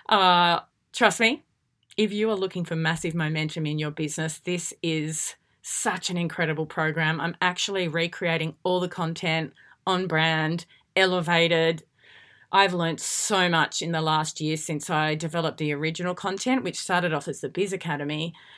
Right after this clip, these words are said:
And this is just a whole new level. Like, oh my God, I am that, I was gonna swear. Okay, I'm that bloody excited about it. I can't tell you. And yeah,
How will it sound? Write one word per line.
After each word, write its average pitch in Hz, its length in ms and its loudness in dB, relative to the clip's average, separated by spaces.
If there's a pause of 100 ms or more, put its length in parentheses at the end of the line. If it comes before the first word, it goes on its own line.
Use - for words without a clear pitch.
(220)
And 180 240 2
this 196 200 2
is 160 160 -4
just 151 340 -4
a - 60 -4
whole 160 880 0 (140)
new 151 760 -2 (160)
level. 185 800 2
Like, - 360 -6 (180)
oh 196 260 10
my 185 240 2
God, 151 300 0
I 160 160 2
am 156 340 -2
that, 180 300 0 (680)
I 165 40 -8
was 156 100 -8
gonna - 160 -10
swear. 143 360 -8 (140)
Okay, - 280 -4
I'm 220 100 6
that 254 220 12
bloody 226 320 12
excited 180 500 4
about 151 240 2
it. - 100 -10
I 160 100 2
can't 160 280 -2
tell 175 240 2
you. 156 280 -2 (1300)
And 269 600 2 (1000)
yeah, 240 500 -4